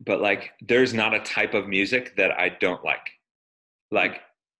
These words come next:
depending on the mood and the people and the atmosphere, you can put anything on at a given time and I'll be in love with it. Doesn't matter if it's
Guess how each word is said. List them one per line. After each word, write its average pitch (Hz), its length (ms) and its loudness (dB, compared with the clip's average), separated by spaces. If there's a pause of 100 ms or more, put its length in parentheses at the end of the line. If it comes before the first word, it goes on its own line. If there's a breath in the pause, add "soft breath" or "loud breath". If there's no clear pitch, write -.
(160)
depending 147 580 -2
on 120 260 0
the 101 80 -2
mood 120 520 2
and 98 160 -2
the 90 80 0
people 135 500 -2
and 107 140 -4
the 95 160 -2
atmosphere, 156 680 0 (720)
you 127 140 -2
can 135 120 -4
put 156 240 -2
anything 120 420 0
on 104 200 2
at 92 100 0
a 92 60 0
given 92 260 -2
time 90 240 -2
and 87 80 -4
I'll 82 100 -2
be 92 100 -2
in 80 120 -4
love 76 160 -8
with - 120 -10
it. - 80 -20
Doesn't 107 220 0
matter 98 240 0
if - 100 -8
it's - 340 -8